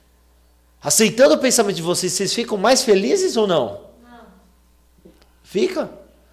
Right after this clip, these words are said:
Speaker 2: Não.
Speaker 1: Nenhum momento. Nenhum momento.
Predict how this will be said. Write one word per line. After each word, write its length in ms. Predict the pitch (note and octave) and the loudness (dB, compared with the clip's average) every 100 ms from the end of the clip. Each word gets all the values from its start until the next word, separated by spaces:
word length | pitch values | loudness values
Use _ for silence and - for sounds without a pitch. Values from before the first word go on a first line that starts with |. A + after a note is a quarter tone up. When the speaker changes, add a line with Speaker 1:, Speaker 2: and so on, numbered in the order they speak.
| _ _ _ _ G#3+ _ _ - | _ _ _ _ _ _ _ -20
Speaker 2:
Não. 100 | B2 | -20
Speaker 1:
Nenhum 340 | B2+ B2 A2+ | -18 -18 -18
momento. 580 | C#3+ - A#3 D#3 - - _ _ _ _ _ _ _ _ _ _ _ _ _ _ - | -16 -14 -14 -16 -18 -20 _ _ _ _ _ _ _ _ _ _ _ _ _ _ -18
Nenhum 600 | C#3 D#3+ F3 D#3 D3 F3+ | -12 -8 -8 -8 -10 -10
momento. 600 | F#3+ C#3 G2+ F2+ - | -10 -10 -12 -16 -20